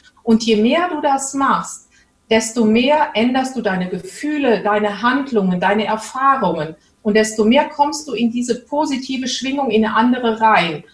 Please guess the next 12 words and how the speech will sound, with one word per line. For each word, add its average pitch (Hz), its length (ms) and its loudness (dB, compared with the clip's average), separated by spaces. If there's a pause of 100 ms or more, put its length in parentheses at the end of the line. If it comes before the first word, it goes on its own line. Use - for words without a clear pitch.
(160)
Und 226 300 0 (140)
Krankheit, 247 540 -2
das 202 200 -4
ist - 180 -10
ja 233 100 0
nur 294 380 2 (800)
eine 226 220 2
andere 285 360 2
Schwingung 247 460 0
als - 300 -2
Gesundheit. 233 720 0
Also 220 300 0